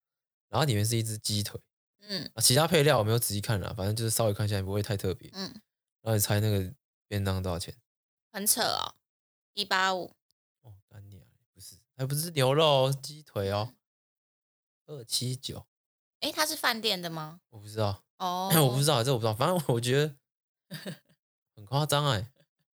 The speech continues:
Speaker 1: 饭店的话，它有个包装盒应该很好吧？
Speaker 2: 我想一下。嗯，对。不过因为我们公司有时候也会吃一些比较贵的餐盒，像其实胡须章它的餐盒也不便宜啊，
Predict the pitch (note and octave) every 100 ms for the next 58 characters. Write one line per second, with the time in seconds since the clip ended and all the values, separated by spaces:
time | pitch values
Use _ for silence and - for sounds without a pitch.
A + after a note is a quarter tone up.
0 | _ D#4+ C4 E3+ F#3+ E3 D#3+ E3 D3 C#3
1 | C#3+ C#3 C#3+ C#3 G#2 G#2+ A2 G2+ G2+ -
2 | - - _ _ _ _ _ _ _ _
3 | _ F#3+ G#3 - F3+ - - G3 - A3
4 | _ _ _ _ _ _ _ _ _ _
5 | B3+ C#4 D4 D4+ D4+ D4+ D4+ _ _ _
6 | _ _ _ _ _ _ - A#3 - -
7 | C#4 _ _ _ - D#4+ G4+ G4+ B3+ G#3+
8 | B3 B3 B3 F#3 G3 F3+ G#3 G3+ G3 G3
9 | F#3+ D#3 E3+ G3 A2 G#2+ - F#2+ G3 -
10 | A#3 F#4 D#4 A#3+ A3+ G#3+ G#3+ A3 G#3+ G#3
11 | G#3 G3+ F#3+ F3 F3+ - - - - E3
12 | - D#2 - -